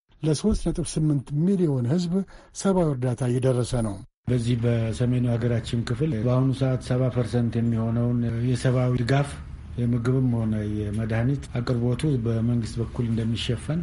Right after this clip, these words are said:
Speaker 2: ሠላሳ ፐርሰንት ብቻ ከተራዶ እርዳታ ሰጪ ወገኖች እንደሚመጣ ነው። ያው እንደምታውቁት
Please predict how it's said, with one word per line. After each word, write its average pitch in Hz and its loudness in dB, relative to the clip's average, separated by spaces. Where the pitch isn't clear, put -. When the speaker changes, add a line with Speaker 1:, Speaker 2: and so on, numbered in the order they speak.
Speaker 2:
ሠላሳ 127 0
ፐርሰንት 113 0
ብቻ 117 -2
ከተራዶ 117 0
እርዳታ 120 -2
ሰጪ 120 -2
ወገኖች 131 2
እንደሚመጣ 117 0
ነው። 90 -6
ያው 139 4
እንደምታውቁት 143 2